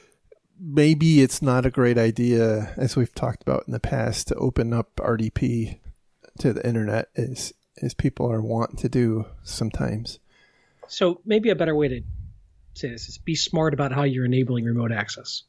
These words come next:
Speaker 1: I think that would be a much better way to, to say this, yes. Absolutely. Um, you know, and they, they also point out that some of the services, by the way, that you may, you, you may wanna try to drive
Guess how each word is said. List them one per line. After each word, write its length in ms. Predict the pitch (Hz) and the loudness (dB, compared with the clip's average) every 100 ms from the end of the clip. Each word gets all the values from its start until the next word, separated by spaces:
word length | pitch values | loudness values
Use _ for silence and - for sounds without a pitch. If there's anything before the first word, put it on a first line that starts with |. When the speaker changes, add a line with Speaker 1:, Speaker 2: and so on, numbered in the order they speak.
| - | -4
Speaker 1:
I 140 | 135 | -2
think 240 | - 156 135 | 0 2 4
that 160 | 151 | 6
would 120 | 165 | 6
be 140 | 156 170 | 6 4
a 40 | |
much 360 | 160 202 220 - | 6 2 2 0
better 220 | 117 101 | 0 2
way 420 | 95 87 101 - - - - - _ - | -2 -4 -6 -12 -20 -18 -18 -20 _ -6
to, 180 | - - | -6 -6
to 120 | - - | -12 -8
say 240 | - 131 | -4 -4
this, 260 | - 113 - | -4 -10 -6
yes. 400 | 127 120 - - - _ _ _ _ _ _ _ _ 370 | -6 -6 -12 -20 -20 _ _ _ _ _ _ _ _ -6
Absolutely. 640 | 127 - - 131 - 120 - - _ _ _ _ _ - _ _ _ _ 415 | -6 -4 -4 -2 -2 -6 -8 -20 _ _ _ _ _ -20 _ _ _ _ -4
Um, 420 | 117 110 104 - - | -2 0 -4 -10 0
you 120 | 139 | 2
know, 60 | |
and 100 | 131 | 4
they, 100 | 139 | 4
they 140 | 151 143 | 4 2
also 220 | 139 160 | 4 2
point 240 | - 135 | 2 2
out 140 | 120 117 | 2 0
that 220 | 117 - | -4 -4
some 280 | - 156 147 | 0 2 4
of 80 | 135 | 6
the 260 | 131 127 | 6 6
services, 800 | - 175 226 294 - 127 107 - | 4 2 4 2 2 2 0 -2
by 180 | 127 120 | 0 2
the 100 | 113 | 4
way, 120 | 117 | 4
that 240 | 123 - | 4 2
you 60 | 139 | 0
may, 460 | 120 120 117 117 - - - | 4 4 4 4 0 -8 -10
you, 240 | 139 127 - | -4 -4 -2
you 80 | 123 | 2
may 140 | 120 | 2
wanna 240 | 120 117 | 2 0
try 180 | - 135 | 2 2
to 100 | 120 | 2
drive 320 | 107 117 117 | 2 2 2